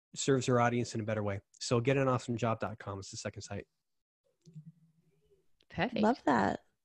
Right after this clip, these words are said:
Speaker 3: And you're on LinkedIn and Facebook. Do you do that for work as well?
Speaker 1: Uh, I, I do it compulsively. <laughs> I'd like to
Speaker 3: Oh.
Speaker 1: pretend it's for work. Uh, I do get some jobs out of it,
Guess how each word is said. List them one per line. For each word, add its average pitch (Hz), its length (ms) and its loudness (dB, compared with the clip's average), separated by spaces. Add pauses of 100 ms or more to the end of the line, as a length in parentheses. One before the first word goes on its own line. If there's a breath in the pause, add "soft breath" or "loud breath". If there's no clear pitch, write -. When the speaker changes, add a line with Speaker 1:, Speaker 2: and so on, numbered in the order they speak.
(760)
Speaker 3:
And 233 200 10
you're 240 140 10
on 233 300 6
LinkedIn 220 460 8
and 196 240 6
Facebook. 196 420 2 (320)
Do 214 80 4
you 202 160 4
do 208 160 6
that 202 200 2
for 247 100 2
work 320 420 0 (300)
as 226 120 0
well? 262 140 2
Speaker 1:
Uh, 147 400 6 (160)
I, 175 360 6
I 151 140 4
do 156 220 4
it 151 120 0
compulsively. 151 880 4
<laughs> - 40 -16
I'd 117 160 0
like 135 140 4
to 214 60 2
Speaker 3:
Oh. 214 40 6
Speaker 1:
pretend 123 280 2
it's 127 140 -2
for 131 200 0
work. 120 400 0
Uh, 120 160 2
I 123 120 6
do 127 160 4
get 127 180 0
some 123 200 0
jobs 113 300 2
out 107 160 0
of 104 80 -6
it, 110 180 -8